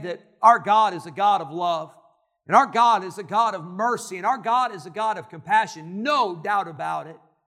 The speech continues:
But I want to remind you, our God is a holy God, and our God will not allow sin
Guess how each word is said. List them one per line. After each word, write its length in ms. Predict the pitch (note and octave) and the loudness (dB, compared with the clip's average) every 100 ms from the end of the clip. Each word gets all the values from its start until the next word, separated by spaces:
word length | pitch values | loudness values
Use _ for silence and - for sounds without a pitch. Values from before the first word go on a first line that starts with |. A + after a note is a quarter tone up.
| _ _ _ _ _ | _ _ _ _ _
But 100 | - | -2
I 60 | A#3 | 0
want 160 | A#3 | 0
to 60 | F3+ | -6
remind 400 | E3+ G3 F#3+ C#3 | -4 -6 -6 -8
you, 60 | |
our 100 | F3+ | -10
God 320 | D3 F3+ F3+ D3 | -6 -4 -2 -4
is 100 | B2+ | -10
a 80 | |
holy 400 | B2+ E3+ E3+ C#3+ | -16 -16 -16 -16
God, 380 | A2 C3 C3+ B2+ _ _ _ _ _ _ _ | -18 -14 -12 -14 _ _ _ _ _ _ _
and 160 | D3+ D#3+ | -2 6
our 180 | G3 A3+ | 6 6
God 500 | G3+ G#3+ F#3 E3 D#3 | -2 0 2 0 -6
will 920 | E3 G3 G#3+ G#3+ A3 A#3 G#3 G#3 _ | -4 0 0 0 -6 -8 -10 -16 _
not 580 | - E3 F#3+ G3+ G#3 G#3 | -12 -2 4 4 4 0
allow 500 | E3+ D#3+ F3 F#3 F#3+ | -8 -8 -6 -4 -4
sin 640 | F3+ - - E3 D3 D3 | -8 -14 -14 -14 -14 -16